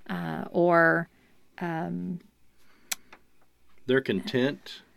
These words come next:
Speaker 2: and people that have a half empty attitude are never happy.
Speaker 1: That's right.
Speaker 2: And being content doesn't mean you don't strive for more.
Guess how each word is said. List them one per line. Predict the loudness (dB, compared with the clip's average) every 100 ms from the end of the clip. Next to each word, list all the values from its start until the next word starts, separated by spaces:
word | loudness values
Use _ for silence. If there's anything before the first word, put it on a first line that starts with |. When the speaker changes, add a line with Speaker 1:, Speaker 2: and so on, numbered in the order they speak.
| -20 -20 -20 -12
Speaker 2:
and | -8 -2
people | -2 -2
that | -2
have | 0 -2
a | -2 -4
half | -2 -4 0
empty | 0 0 -2 -2
attitude | -2 -4 -6 -4 -6 -8
are | -10 -6
never | -4 -2 -2 -4 -6
happy. | -8 -10 -12 -14 -10
Speaker 1:
That's | -4
right. | -2 -2 -2
Speaker 2:
And | -2 4
being | 6 6
content | 4 -2 2 0 2
doesn't | 0 0 0
mean | -2 0
you | 0
don't | -2 -2
strive | -6 -6 -2 -2 -4
for | -4 -4
more. | -2 -4 -4 -6